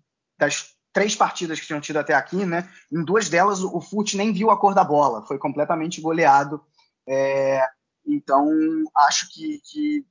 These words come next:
isso pelo menos o Fürth tem de bom, assim, tipo, conseguiu de alguma maneira, é, por exemplo, não permitir que o Wolfsburg criasse tantas chances, né? É, agora, assim, pegando esse gancho, Jonathan, de o Wolfsburg,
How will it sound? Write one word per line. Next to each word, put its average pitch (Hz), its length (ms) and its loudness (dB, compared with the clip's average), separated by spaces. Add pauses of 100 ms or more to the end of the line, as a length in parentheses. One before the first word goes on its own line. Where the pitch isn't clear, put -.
isso 185 260 -4
pelo 175 200 2
menos 165 280 -2
o 175 60 -12
Fürth 165 300 -4
tem 175 140 -8
de 196 100 -4
bom, 165 280 0
assim, 220 320 -14
tipo, - 200 -20 (100)
conseguiu 190 720 -6
de 180 120 -4
alguma 175 380 2
maneira, 180 540 0 (480)
é, 147 360 2
por 185 140 4
exemplo, 170 420 0
não 170 220 2
permitir 185 600 -8 (240)
que 208 100 -6
o 180 80 -2
Wolfsburg 175 500 -8
criasse 170 540 0
tantas 160 380 -8
chances, - 480 -12
né? 117 100 -20 (500)
É, 226 420 -10 (680)
agora, 226 500 4
assim, 214 440 -2 (640)
pegando 233 380 -2
esse 262 200 -8
gancho, 190 540 -4
Jonathan, 151 600 -2
de 180 320 -6
o 185 100 -2
Wolfsburg, 175 720 -4